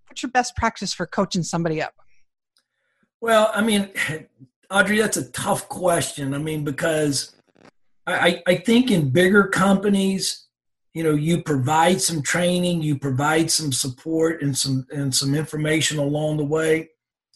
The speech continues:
Speaker 2: In smaller companies, I, you know, it, it really kinda gets to the point and place where, you know, you just gotta replace and go on.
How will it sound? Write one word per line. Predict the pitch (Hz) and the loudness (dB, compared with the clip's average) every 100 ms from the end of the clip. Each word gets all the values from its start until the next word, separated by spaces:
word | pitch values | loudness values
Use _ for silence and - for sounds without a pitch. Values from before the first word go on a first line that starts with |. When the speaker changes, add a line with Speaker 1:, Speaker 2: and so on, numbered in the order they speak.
| _ _ _ 180 | _ _ _ 2
Speaker 2:
In | 175 | 4
smaller | 147 - 160 175 214 226 214 | 4 2 4 4 6 6 4
companies, | 208 226 220 226 233 226 - - _ _ _ _ _ - | 2 2 2 0 0 0 -4 -8 _ _ _ _ _ -10
I, | 113 | -6
you | 180 196 | 0 6
know, | 190 185 185 - - - | 6 6 0 -6 -20 -12
it, | 165 127 185 - | -12 -6 -8 -4
it | 185 - | -4 -2
really | 170 165 214 214 | 0 4 6 6
kinda | - 190 190 | 4 2 2
gets | 151 185 - | 4 2 2
to | - | -2
the | 151 135 | -4 -4
point | - 165 185 190 | -4 2 2 2
and | 143 | -4
place | - 180 180 - 156 | 2 4 4 2 -2
where, | 160 156 151 147 | 0 2 0 -4
you | 165 | -4
know, | 143 | -4
you | 135 190 | 0 0
just | 254 247 - | 2 -2 0
gotta | 185 147 | 0 2
replace | 135 127 170 180 175 151 | 0 0 4 4 4 0
and | 135 | 0
go | 143 131 | 0 2
on. | 139 170 | 0 -2